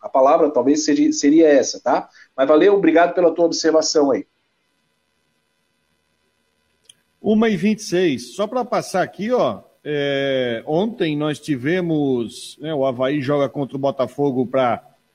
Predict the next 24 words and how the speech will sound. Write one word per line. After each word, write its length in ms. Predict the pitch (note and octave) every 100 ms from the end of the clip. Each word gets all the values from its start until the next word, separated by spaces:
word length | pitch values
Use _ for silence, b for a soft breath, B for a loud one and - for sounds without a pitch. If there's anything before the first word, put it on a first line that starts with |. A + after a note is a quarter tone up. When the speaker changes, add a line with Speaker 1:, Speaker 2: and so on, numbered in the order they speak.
| _ _
Speaker 2:
fechar 400 | D#3 C#3+ - E3+
a 40 | F3+
rodada 460 | D3 B2+ D3 C#3+
na 120 | C#3 C3
quinta-feira. 680 | D3 C#3+ - A#2 E3+ F#3+
Ontem 180 | F3 F#3
tivemos 220 | F#3 F3+
Juventude 840 | D#3+ D3 A3+ G3 E3 - B3 G#3 G3+
dois, 440 | C3 F3+ C4+ B3
Corinthians 600 | - F#3+ G#3 A#3+ A#3+ E3
dois. 460 | C#3 G3 E3 - -
O 40 |
Lanterna 500 | C3+ D3 - F#3 G#3
do 120 | F#3+ E3+
Campeonato 540 | F#3 D3+ D3 F#3+ G3+
arrumou 240 | F3 D#3+
um 40 | F#3+
empatezinho 720 | - F#3+ F#3 E3 D3 F3 C#3
ontem, 280 | B2 - _ _ _ _ _ _ _ -
né? 260 | C#3 D#3 _ _ _ -
Hoje, 460 | E3+ G#3 F3 D3+
na 220 | C3 E3 D#3+
Série 520 | - E3 C#3+ F3+ F#3+
A 400 | G#3 A#3+ A#3+